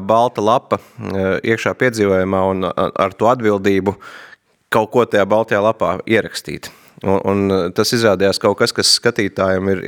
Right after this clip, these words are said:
ir diezgan tūs, un pēc šī paša principa īstenībā, <laughs> jau četrpadsmit gadus,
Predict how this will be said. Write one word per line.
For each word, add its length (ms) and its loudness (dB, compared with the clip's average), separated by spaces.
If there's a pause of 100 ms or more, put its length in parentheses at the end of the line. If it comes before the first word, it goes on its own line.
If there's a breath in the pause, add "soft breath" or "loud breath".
ir 80 -4
diezgan 240 0
tūs, 320 2 (400 loud breath)
un 140 -6
pēc 180 0
šī 160 0
paša 240 0
principa 480 -2
īstenībā, 400 0 (560)
<laughs> 640 -2
jau 180 0
četrpadsmit 480 -2
gadus, 260 0